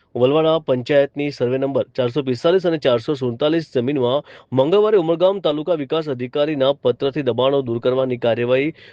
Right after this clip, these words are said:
સ્થગિત કરેલી, જે મહેતલ પૂરી થતા દબાણો દૂર કરવામાં આવ્યા હતા.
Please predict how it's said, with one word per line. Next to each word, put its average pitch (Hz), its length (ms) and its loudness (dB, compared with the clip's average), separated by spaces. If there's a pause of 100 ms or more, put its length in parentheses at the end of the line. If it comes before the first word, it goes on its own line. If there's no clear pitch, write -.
(120)
સ્થગિત 156 380 0
કરેલી, 120 380 0
જે 135 320 -2 (240)
મહેતલ 135 380 2
પૂરી 147 260 -2
થતા 139 380 -2
દબાણો 135 420 2
દૂર 123 220 -2
કરવામાં 123 340 -2
આવ્યા 110 160 -4
હતા. 104 260 -8